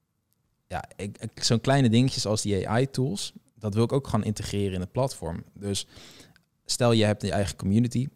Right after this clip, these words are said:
Een van de grootste problemen die je hebt als je eigen community hebt, is dat als je een week niet kijkt en je komt dan terug in de community, dan heb je een hele hoop gemist. En dat is voor een hele hoop mensen is dat een drempel om dan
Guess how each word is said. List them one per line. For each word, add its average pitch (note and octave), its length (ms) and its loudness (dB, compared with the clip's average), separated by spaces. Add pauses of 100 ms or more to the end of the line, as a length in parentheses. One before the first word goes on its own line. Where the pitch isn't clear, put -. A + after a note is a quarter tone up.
Een A2+ 180 2
van A2 100 2
de G2+ 60 2
grootste G#2 300 0
problemen F#2+ 420 0
die F#2+ 100 -2
je F#2 60 -2
hebt G2+ 180 0
als F#2+ 100 -6
je E2 80 -6
eigen F#2+ 200 -6
community G2 380 -2
hebt, F#2+ 220 -4
is G#2 100 -4
dat F#2+ 140 -6
als G2 180 -4
je F#2+ 60 -4
een F2+ 100 -2
week G2 240 0
niet F2+ 180 -6
kijkt G#2+ 300 -2
en F#2 60 -4
je F#2+ 80 -4
komt - 180 -6
dan F2+ 100 -8
terug A#2+ 180 -4
in G#2+ 60 0
de G2+ 60 0
community, G2 360 -2
dan F#2 120 -2
heb F#2+ 120 -4
je G2+ 60 -2
een F#2 60 -2
hele F#2 160 0
hoop F2+ 140 -6
gemist. - 440 -4 (400)
En - 100 -4
dat G2 80 0
is G2 80 -2
voor - 120 -2
een G2+ 80 2
hele A2+ 220 4
hoop G2+ 240 0
mensen G#2 340 0
is G2+ 80 -4
dat G2 180 -2
een F#2+ 160 0
drempel G#2+ 540 0
om G2 420 -2 (760)
dan G2 500 -2